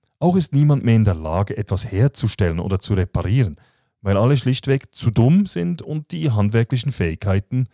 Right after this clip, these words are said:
verloren gegangen sind. Alles, was die Menschen den ganzen Tag lang tun, ist, sich sinnlose, primitivste und schlecht gemachte Unterhaltung anzuschauen und Fastfood, Süßigkeiten und so weiter zu konsumieren.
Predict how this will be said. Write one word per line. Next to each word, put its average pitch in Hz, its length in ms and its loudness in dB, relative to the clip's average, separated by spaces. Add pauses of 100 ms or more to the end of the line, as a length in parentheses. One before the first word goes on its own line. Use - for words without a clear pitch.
(280)
verloren 90 480 0
gegangen 82 400 -6
sind. 78 320 -10 (920)
Alles, 185 260 2
was 165 120 -4
die 127 100 0
Menschen 131 320 2
den 113 100 2
ganzen 110 380 -4
Tag 107 400 -2 (500)
lang 98 400 -4
tun, 139 420 0 (480)
ist, 202 300 -2
sich 135 180 0
sinnlose, 127 760 2
primitivste 101 760 -2
und 131 100 -2
schlecht 104 360 -2
gemachte 95 460 -2
Unterhaltung 104 960 -2
anzuschauen 98 800 2 (480)
und 202 300 0 (160)
Fastfood, 104 720 0 (180)
Süßigkeiten 92 960 -2
und 92 260 -4
so 87 140 -6
weiter 80 280 -6
zu 107 120 -6
konsumieren. 120 600 0